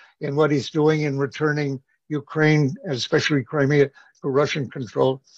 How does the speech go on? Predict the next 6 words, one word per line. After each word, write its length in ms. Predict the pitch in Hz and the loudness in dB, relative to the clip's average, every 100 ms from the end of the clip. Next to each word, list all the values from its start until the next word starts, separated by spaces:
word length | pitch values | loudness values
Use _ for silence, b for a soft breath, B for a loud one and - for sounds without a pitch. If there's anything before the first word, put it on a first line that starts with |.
| b b b _ | b b b _
would 200 | 151 143 | -4 0
be 220 | 135 147 | 2 4
hitting 440 | 131 165 165 156 120 | 4 4 6 4 0
Polish 600 | - 156 156 151 135 - | 0 4 6 4 0 -4
supply 500 | 151 - 143 139 143 | -6 -4 0 2 2
bases 680 | 127 135 127 160 139 135 | 2 0 0 -6 -6 -10